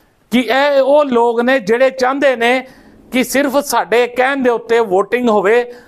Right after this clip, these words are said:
ਸਾਡੇ ਕਹਿਣ ਦੇ ਉੱਤੇ ਵੋਟਾਂ ਪਾਈਆਂ ਜਾਣ। ਬਈ ਤੁਹਾਨੂੰ ਫਿਰ ਵੋਟਾਂ ਕਰਾਉਣ ਦੀ ਲੋੜ ਹੀ ਕੀ ਏ?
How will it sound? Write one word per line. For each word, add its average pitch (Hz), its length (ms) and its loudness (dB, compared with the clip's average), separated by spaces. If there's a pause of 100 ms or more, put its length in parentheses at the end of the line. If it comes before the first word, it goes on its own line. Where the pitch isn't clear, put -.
(120)
ਸਾਡੇ 214 360 -2
ਕਹਿਣ 254 300 -2
ਦੇ 262 120 0
ਉੱਤੇ 233 260 -2
ਵੋਟਾਂ 208 400 -2
ਪਾਈਆਂ 156 380 -2
ਜਾਣ। 120 260 -4 (720)
ਬਈ 247 140 0
ਤੁਹਾਨੂੰ 262 360 -2
ਫਿਰ 262 160 0
ਵੋਟਾਂ 233 400 0
ਕਰਾਉਣ 247 360 -2
ਦੀ 269 120 2
ਲੋੜ 247 320 2
ਹੀ 269 100 -2
ਕੀ 220 200 2
ਏ? 156 280 0